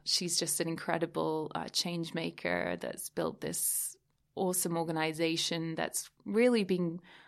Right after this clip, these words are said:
led by the local community as well, and,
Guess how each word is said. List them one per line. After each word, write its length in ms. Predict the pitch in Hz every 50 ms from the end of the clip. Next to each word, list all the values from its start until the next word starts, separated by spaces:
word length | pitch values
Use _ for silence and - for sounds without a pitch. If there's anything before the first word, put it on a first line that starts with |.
| - _ -
led 540 | 180 180 175 175 170 170 170 170 156 - 180 -
by 580 | - 170 156 156 160 160 156 160 160 - 175 - - _ - - _
the 100 | - 170
local 320 | 165 160 156 156 156 - 175
community 560 | - - 170 165 165 165 160 160 160 160 160
as 180 | 165 156 -
well, 340 | 165 165 160 156 - - -
and, 320 | - - 175 - - -